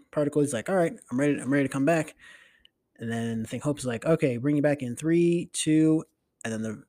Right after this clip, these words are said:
and then the radio goes silent. It turns out we see how Janet, Hope, and Hank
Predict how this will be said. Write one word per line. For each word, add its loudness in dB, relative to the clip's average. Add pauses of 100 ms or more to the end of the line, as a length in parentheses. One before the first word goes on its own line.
and -10
then -6
the -6
radio -4
goes -6
silent. -8 (1200)
It -8
turns -2
out -2 (720)
we -4
see 0
how -2
Janet, 0 (300)
Hope, 2 (840)
and -2
Hank -4